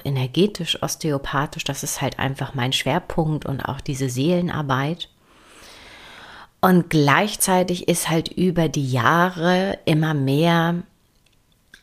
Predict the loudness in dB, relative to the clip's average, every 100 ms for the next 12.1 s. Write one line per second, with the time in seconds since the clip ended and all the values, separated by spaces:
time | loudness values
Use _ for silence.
0 | -4 -2 2 2 4 4 2 -2 -4 -4
1 | -4 -2 0 -2 -4 -16 -20 _ -8 -6
2 | -6 -6 -4 -2 0 2 2 2 2 2
3 | 0 -4 _ _ _ _ _ _ -20 -10
4 | -8 -2 -2 0 0 -2 -4 -10 -18 _
5 | _ _ _ _ _ -14 -8 -6 0 2
6 | 2 2 -2 -2 -4 -4 -2 0 -2 2
7 | 2 2 2 2 2 0 -2 -2 0 -2
8 | -4 -6 -4 -2 -2 -2 -2 -4 -4 -8
9 | _ _ _ _ _ _ _ _ _ _
10 | -20 _ -20 -16 -14 -14 -18 -20 -20 -20
11 | -20 -20 -20 -20 -20 _ 4 6 6 4